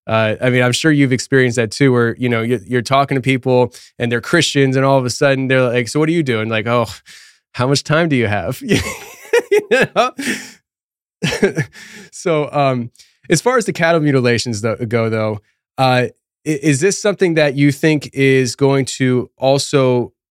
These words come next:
happen more as we draw closer towards end times because the,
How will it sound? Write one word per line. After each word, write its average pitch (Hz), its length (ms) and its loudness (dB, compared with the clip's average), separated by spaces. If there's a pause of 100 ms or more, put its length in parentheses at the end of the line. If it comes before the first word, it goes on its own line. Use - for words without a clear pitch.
(580)
happen 143 500 0
more 139 540 0 (120)
as 123 600 0
we 120 160 -2
draw 127 360 2
closer 127 600 0
towards 120 420 -2
end 117 220 -2
times 123 360 0
because 113 380 -2
the, 107 260 -2